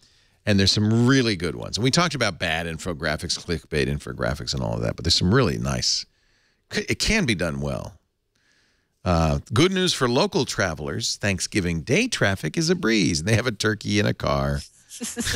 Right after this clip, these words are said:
Speaker 2: Yeah, the turkey's trying to get away from the table.
Speaker 1: Run, run!
Speaker 2: Get
Speaker 1: The,
Speaker 2: me outta here.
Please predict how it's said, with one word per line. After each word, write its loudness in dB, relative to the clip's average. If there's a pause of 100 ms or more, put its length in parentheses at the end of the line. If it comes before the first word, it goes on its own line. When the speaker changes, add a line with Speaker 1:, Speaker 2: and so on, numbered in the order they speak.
(140)
Speaker 2:
Yeah, 2
the 0
turkey's -2
trying 4
to -2
get 0
away 2
from -8
the -2
table. 2
Speaker 1:
Run, 0
run! -4 (220)
Speaker 2:
Get -8
Speaker 1:
The, -4
Speaker 2:
me -6
outta -4 (280)
here. -6